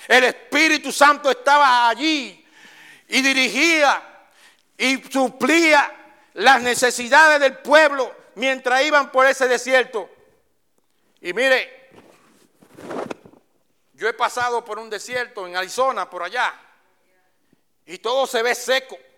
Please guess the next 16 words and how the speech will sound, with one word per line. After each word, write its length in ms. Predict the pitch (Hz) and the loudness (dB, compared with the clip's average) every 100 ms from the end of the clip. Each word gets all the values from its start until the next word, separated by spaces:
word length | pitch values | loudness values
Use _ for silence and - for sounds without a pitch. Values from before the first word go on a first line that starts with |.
| _ _ _ _ _ _ _ _ _ _ _ - | _ _ _ _ _ _ _ _ _ _ _ -6
Por 160 | 214 | -2
ahí 220 | 214 247 | -2 -2
no 80 | 269 | -2
hay 160 | 269 233 | -4 -4
vida. 360 | 262 285 226 175 - _ _ _ _ _ _ _ _ | -4 -4 -4 -8 -12 _ _ _ _ _ _ _ _
Por 160 | 202 226 | -2 0
ahí 220 | 220 262 | 0 -2
lo 140 | 269 | -4
que 120 | 254 240 | -2 -4
vive 200 | 269 254 | -2 -2
son 240 | 254 269 | -2 -4
las 140 | 262 254 | -2 -4
culebras 560 | 233 240 277 262 254 | -2 2 2 2 -2
y 60 | 240 | 0
los 100 | 240 | 0
alacranes. 840 | 226 214 247 294 277 214 - - | 0 0 4 4 2 -8 -14 -20